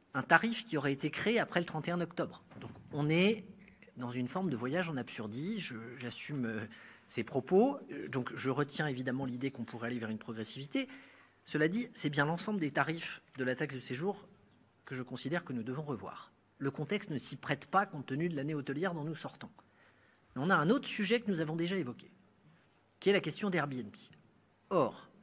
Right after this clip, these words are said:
la facturation des Airbnb en termes d'équivalent taxe de séjour dépend des tarifs que nous fixons en particulier pour les trois et quatre étoiles. Donc, ce que je souhaite, on est en train de regarder tout ça, c'est aller l'année prochaine vers la proposition avant le trente et un octobre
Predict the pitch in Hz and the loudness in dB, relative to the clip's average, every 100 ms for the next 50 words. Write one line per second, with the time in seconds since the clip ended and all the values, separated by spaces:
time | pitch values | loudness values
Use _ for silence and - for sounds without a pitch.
0 | _ _ - - - - - 110 214 - | _ _ -20 -20 -20 -20 -8 4 4 6
1 | 214 208 220 196 165 165 160 165 151 156 | 6 6 4 4 6 4 4 0 0 0
2 | 127 135 131 170 175 160 151 147 135 127 | 0 0 2 2 2 0 0 -2 -4 -4
3 | 147 139 202 156 170 185 185 185 - - | -4 -2 -2 6 6 6 2 0 -2 -14
4 | - - _ _ _ - 113 196 214 233 | -20 -20 _ _ _ -10 8 10 10 4
5 | - 156 147 - - 233 214 180 - 151 | 0 0 0 -6 -4 -2 0 0 -4 -6
6 | 156 240 240 127 123 - - 220 254 - | -4 -4 -4 -4 -4 -4 4 4 4 -2
7 | 131 190 - 156 - - - _ _ 160 | 0 0 0 -6 -8 -14 -18 _ _ 2
8 | 151 - - - _ - - - 104 117 | 2 0 -8 -10 _ -12 -10 -6 -6 -4
9 | - 262 269 123 107 - 110 98 110 113 | 0 2 2 -2 -2 -4 -6 -6 -2 0
10 | 113 110 151 240 262 - - - - _ | 0 -6 0 2 2 0 -16 -20 -20 _
11 | - 190 - 196 190 156 147 135 117 - | -6 -4 4 8 8 6 4 0 -2 -2
12 | 127 277 - - - _ _ _ _ 123 | -2 -4 -8 -20 -20 _ _ _ _ 6
13 | 120 - 247 220 190 196 - 190 143 139 | 6 6 4 4 2 0 0 6 8 8
14 | 320 302 - 175 160 143 131 - 123 104 | 4 2 2 0 0 0 0 -2 -8 -8